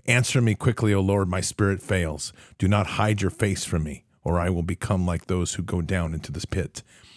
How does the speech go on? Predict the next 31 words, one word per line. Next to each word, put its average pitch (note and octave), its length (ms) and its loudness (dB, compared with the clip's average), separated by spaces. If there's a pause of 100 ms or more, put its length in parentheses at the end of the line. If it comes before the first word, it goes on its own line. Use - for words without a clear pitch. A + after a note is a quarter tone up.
(440)
Let A2+ 220 2
me A2 120 2
hear A#2 520 2
your G2 160 0
loving G2 340 2
kindness G#2 500 0
in G2+ 160 -2
the F#2 80 2
morning, F#2 460 0
for G2 120 0
I F2+ 120 0
trust - 420 -2
in D#2+ 160 0
you. D2+ 200 -8 (280)
Teach - 340 0
me F#2 220 0 (120)
the F#2 80 2
way G2 220 2
in F2 100 0
which - 240 -2
I F2+ 100 -2
should D#2 240 -4
walk, E2 420 -2 (200)
for G2+ 160 2
I F#2+ 80 2
lift G2 280 0
up G#2 160 -2
my F#2 160 -2
soul F#2+ 360 0
to - 140 -6
you. C#2+ 220 -8